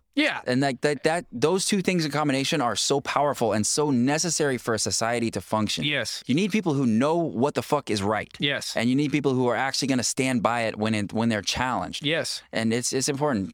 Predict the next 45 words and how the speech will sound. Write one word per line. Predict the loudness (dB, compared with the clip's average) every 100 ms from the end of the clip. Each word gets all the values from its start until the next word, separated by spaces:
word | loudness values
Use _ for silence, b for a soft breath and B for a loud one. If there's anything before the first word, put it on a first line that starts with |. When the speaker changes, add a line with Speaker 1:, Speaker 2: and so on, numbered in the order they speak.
| _
Speaker 2:
Keep | -4 0
it | 2
up. | 0 -2 _ -2
Speaker 1:
Yeah. | 0 0
Speaker 2:
Keep | -2
being | 0 0
like | 0 0
that. | 0
Speaker 1:
And, | 0 0
and | 2 2
honestly, | 2 0 0 0 0 0
like, | 0 0 -2 -6 -20 _ _ _ _ _ _
I | -2 0
couldn't, | -2 -2 0 0 0 -2 _ _ -2
I |
mean, | 0 2 2
going | 2 2
to | 0
politics | 0 2 2 0 -2 -2 0
here, | 0 0
I | -2 -2
couldn't | -2 -2 0 -2
tell | -2 0
you | 2 2 0
if | 0
I'm | -2 0 0 0 0 -2 _
a | -4
Democrat | -2 0 0 0 0 -2 -6 _ _ _ _ 0
or | 2 2
a | 2
Republican | 2 0 0 0 -2 -4 -2
because | -2 0 0
I | 0 0
agree | 0 0 0 2
with | 2
shit | 0 0
on | 0 0
both | -2
sides. | -2 -4 -2 0
Speaker 2:
Me | 0
too. | 2 0 0
Speaker 1:
I | 0
truly | 0 2 2 2
do. | 0 0 0
Like, | 0 0 -2